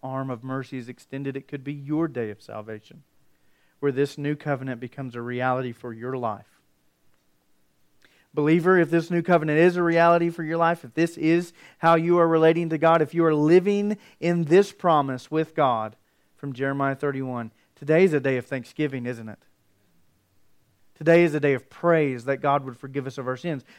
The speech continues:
Maybe today is a day of confession that I have sin in my life that does need to be dealt with. A day of repentance. And a day of deep gratitude and exaltation of a God who would so love us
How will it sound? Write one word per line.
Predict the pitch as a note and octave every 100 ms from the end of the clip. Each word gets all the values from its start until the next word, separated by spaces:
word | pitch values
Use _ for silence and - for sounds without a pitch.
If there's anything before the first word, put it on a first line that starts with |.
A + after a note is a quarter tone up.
| -
Maybe | F3+ B3+
today | C4+ A#3+ A#3
is | G3+
a |
day | F3+ F#3
of | F3+
confession | D#3 C#3 F3 G#3+ - A2+ _ _ _ _ _ _ _ _ _ _ _ _ -
that | B2
I | C3+
have | C#3+
sin | C3+ D#3+
in | D3+
my | D3 C3
life | C3 C3
that | C3 A#2+
does | C#3+ D3+
need | C3 A#2+
to |
be | A#2 A#2 G#2+ _ _ _ _ _ _ -
dealt | A#2+ -
with. | A2 G2 _ _ _ _ _ _ _ _ _ _ _ _ _ _
A | B2
day | C3 C3
of | A2+
repentance. | A#2 D3 C#3 A2+ - _ _ _ _ _ _ _ _ _ _ _ _ _ _ _ _
And | B2
a |
day | A#2 C3+ C#3+
of | B2
deep | B2+ C#3 C3+ _
gratitude | B2 A#2+ A#2+ A#2+ - G#2 G2+ _ _ _ _ _ _ _ _
and | B2+
exaltation | C3+ B2 C3 B2 C3 A#2+ - A#2+
of | A2+
a |
God | B2 B2 C3
who | C3+
would | B2+
so | - C3+
love | C#3 B2+ A2+
us | A2 G#2 -